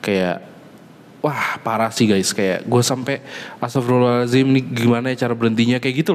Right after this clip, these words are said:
loh. Sekarang, gue kayak, hilang, hilang cuy. Ih, asli hilang cuy. Kayak, seminggu ini tuh bener-bener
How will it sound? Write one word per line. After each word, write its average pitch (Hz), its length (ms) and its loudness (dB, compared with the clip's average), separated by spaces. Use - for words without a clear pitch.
loh. - 40 -14
Sekarang, 214 880 -2
gue 233 160 6
kayak, - 240 -4
hilang, 320 520 2
hilang 330 360 6
cuy. 277 320 4
Ih, 233 200 0
asli 233 320 2
hilang 269 400 2
cuy. 214 200 4
Kayak, 233 200 2
seminggu 220 400 6
ini 262 80 4
tuh 330 160 -2
bener-bener 190 360 4